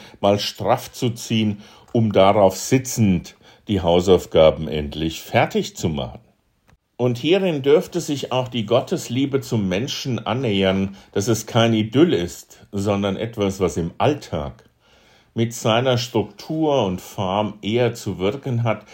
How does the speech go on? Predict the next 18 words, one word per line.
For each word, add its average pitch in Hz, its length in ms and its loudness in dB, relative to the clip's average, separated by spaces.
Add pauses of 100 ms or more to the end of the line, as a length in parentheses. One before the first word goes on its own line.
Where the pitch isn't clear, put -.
(180)
als - 340 -2
denn 135 300 0
mit 113 260 -4
einem 92 420 -2
hübschen 95 520 -4
Bild 123 600 -2 (460)
oder 87 280 4
Idyll 87 560 0 (500)
über 92 260 2
das, 107 340 0
was 92 200 0
man 85 160 -2
sich 82 180 -8
vorstellt, 101 680 -2
was 90 200 -4
richtige 104 460 -6
Liebe 95 560 0 (800)
zu 95 680 -2